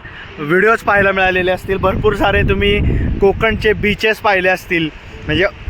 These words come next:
दुसऱ्यांच्या व्हिडिओमध्ये पण, पण आपल्या व्हिडिओमध्ये पण तुम्ही हे पाहिलेले आहे सगळं. तरी पण, अ, मला कोकणात पर्सनली यायला खूप आवडतं आणि मलाही ही चांगली गोष्ट माहिती आहे की तुम्हालासुद्धा आपल्या कोकणचे हे व्हिडिओज किंवा आपले जे बीचेसचे व्हिडिओ असतात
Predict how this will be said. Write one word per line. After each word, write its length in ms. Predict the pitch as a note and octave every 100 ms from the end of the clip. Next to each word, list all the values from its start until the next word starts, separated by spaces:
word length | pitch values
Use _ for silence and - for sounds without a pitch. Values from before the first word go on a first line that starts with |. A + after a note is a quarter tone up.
| -
दुसऱ्यांच्या 460 | D#3+ E3 G3 G3 G#3
व्हिडिओमध्ये 400 | G3+ G#3 G#3 G3+
पण, 200 | F#3+ F3+
पण 140 | G3
आपल्या 280 | F#3 F3+ G#3+
व्हिडिओमध्ये 420 | G3+ F#3+ G3 G3
पण 160 | G3+ G3+
तुम्ही 180 | G3 F#3
हे 80 | F3+
पाहिलेले 400 | F#3 F3 F#3+ F#3
आहे 200 | E3 D#3
सगळं. 280 | D#3 D#3+ F3 - - - - - -
तरी 140 | F3 G3+
पण, 300 | A3+ A3 A3
अ, 240 | A3 A3
मला 260 | G#3+ G#3 A3
कोकणात 380 | A3+ G#3+ A3 - -
पर्सनली 460 | G#3+ G3 A3 A3+ A3+
यायला 260 | G#3+ G3+
खूप 240 | G#3 G#3 G3
आवडतं 420 | F3 E3+ E3+ E3+ - - - E3
आणि 160 | F#3
मलाही 400 | F#3+ G3+ G#3+ A3+
ही 100 | G#3+
चांगली 320 | G#3+ G3+ G#3
गोष्ट 280 | G#3+ G3 -
माहिती 360 | G3 E3 D#3+ E3+
आहे 180 | F#3+ - - -
की 200 | F#3+ G3+
तुम्हालासुद्धा 800 | G3+ G#3 G3+ G#3+ A3 A3 G3+ G3+ G3+ -
आपल्या 280 | E3+ G3+ F#3+
कोकणचे 500 | G3+ F#3 A3 G#3 G3+
हे 80 |
व्हिडिओज 360 | F#3+ F#3 F#3 F#3
किंवा 220 | F#3 F#3+
आपले 260 | F#3+ F#3+ F#3+
जे 140 | G3
बीचेसचे 480 | E3+ F#3 G#3 G#3+ G#3+
व्हिडिओ 260 | F3+ F3 F3+
असतात 340 | F3 -